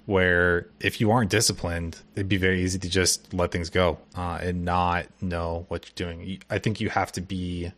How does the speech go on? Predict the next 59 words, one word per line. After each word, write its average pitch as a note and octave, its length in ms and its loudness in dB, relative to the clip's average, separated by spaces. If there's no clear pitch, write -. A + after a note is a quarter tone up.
obsessive G#2 720 2
to A2+ 100 0
some F#2 540 4
level, G#2 420 2
um, E2+ 360 -6
in F#2+ 140 -2
order F2+ 240 2
to E2+ 720 -4
keep - 240 -6
things F2+ 420 0
in F2+ 160 -8
order F2 240 0
and F2 100 0
where F2 120 2
they E2 80 -4
need E2+ 160 -8
to - 80 -8
be. F2+ 320 -6
But G2+ 300 2
the G#2+ 120 0
benefit A2+ 520 2
to G2 200 2
staying G2 280 2
at F#2+ 100 -2
your F2 100 -8
job F#2 440 4
is F2 520 -2
it G2 220 -4
makes G2 420 0
you F2+ 140 -2
respect - 640 0
your E2+ 80 -6
time, F#2+ 380 0
because F#2 640 2
you F#2+ 160 0
don't F#2 140 0
have F2+ 120 2
as F2 80 -4
much F2 200 -2
of - 80 -12
it. - 180 -14
So E2+ 480 2
you G2 140 0
have G2+ 200 0
to G2+ 100 -4
get F#2+ 200 -2
things F#2 180 0
straight, F2+ 320 -2
you F#2 140 -2
have E2+ 100 -2
to - 80 -12
get - 80 -12
them F2+ 140 -2
in E2+ 40 -4
order, F2+ 280 2
and F2+ 100 -2
you F2 80 -2
have F#2 220 0
to F2+ 360 -4